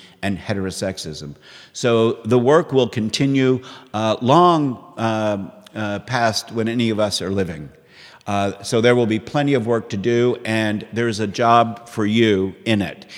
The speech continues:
Even if it's your finally talking to your Aunt Tilly, with whom you can't have this conversation, you need to take her to Starbucks and buy her a strong latte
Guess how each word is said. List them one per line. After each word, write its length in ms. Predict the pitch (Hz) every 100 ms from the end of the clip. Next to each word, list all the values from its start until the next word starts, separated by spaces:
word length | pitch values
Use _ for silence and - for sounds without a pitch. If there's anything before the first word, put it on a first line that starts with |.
| - -
Even 320 | 151 147 135
if 160 | 120
it's 180 | 123 -
your 400 | 127 120 117 110 - - -
finally 600 | - 143 165 175 170 170
talking 500 | - 139 135 135 131
to 120 | 123
your 300 | 117 127 131
Aunt 300 | 131 131 -
Tilly, 500 | - 139 101 90 92 - - -
with 200 | 117 -
whom 260 | 127 127 127
you 120 | 139
can't 380 | - 135 139 139
have 300 | 117 185 190
this 180 | 120 -
conversation, 920 | 113 101 98 92 101 90 - 95 98 - - -
you 140 | 120 123
need 160 | 127
to 80 | 113
take 260 | 92 143 170
her 80 |
to 80 | 196
Starbucks 760 | 175 - 113 107 95 95 - -
and 140 | 107 104
buy 180 | 117
her 160 | 120 110
a 80 | 104
strong 420 | - 131 160 185
latte 580 | 127 107 - 85 92